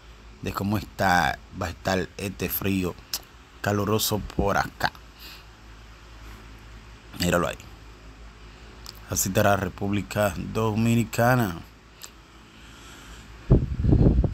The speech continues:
La temperatura más fría del año en Re-, en el R D o República Dominicana de esta noche.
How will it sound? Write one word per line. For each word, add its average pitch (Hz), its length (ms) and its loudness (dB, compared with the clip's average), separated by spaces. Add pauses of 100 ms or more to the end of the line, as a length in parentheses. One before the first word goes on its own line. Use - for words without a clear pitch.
(520)
La 107 120 -2
temperatura 123 400 4
más 135 180 6
fría 113 360 2
del 92 120 -6
año 101 320 2 (400)
en 98 160 -2
Re-, 90 160 -4 (560)
en 101 120 0
el 101 120 4
R 110 240 6
D 156 220 6
o 101 100 0
República 104 380 0
Dominicana 139 480 4 (580)
de 104 220 0
esta 113 200 2
noche. 73 460 -4